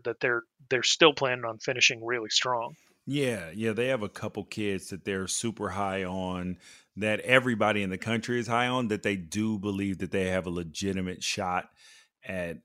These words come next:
Speaker 2: at, at signing and maybe even the number re-, one recruit in the country.
Speaker 1: Um, Colorado, uh, real quick,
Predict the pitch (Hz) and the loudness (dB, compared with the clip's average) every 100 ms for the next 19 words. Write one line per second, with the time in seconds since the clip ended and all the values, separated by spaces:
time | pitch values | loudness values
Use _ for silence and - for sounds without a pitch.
0 | - 95 - 98 80 - 104 101 110 120 | -10 -10 -10 -12 -6 -4 -2 0 2 2
1 | 117 98 92 92 104 98 98 98 90 90 | 0 -2 -2 -2 0 -2 -2 -4 -4 -4
2 | 82 87 95 87 95 98 92 87 87 95 | -6 -6 -4 -4 -4 -2 -2 -4 -6 -8
3 | 92 98 95 90 87 117 98 76 - 104 | -6 -4 -4 -6 -6 -6 -6 -8 -10 -10
4 | 76 - - _ _ _ _ _ _ _ | -10 -14 -18 _ _ _ _ _ _ _
5 | _ _ _ _ _ _ _ _ _ _ | _ _ _ _ _ _ _ _ _ _
6 | _ _ - 147 139 139 135 - - 185 | _ _ 0 6 8 8 4 -4 12 12
7 | 165 151 165 196 214 _ _ _ - 156 | 12 12 12 12 10 _ _ _ 8 10
8 | 151 151 160 170 - 180 180 | 12 10 8 6 8 8 8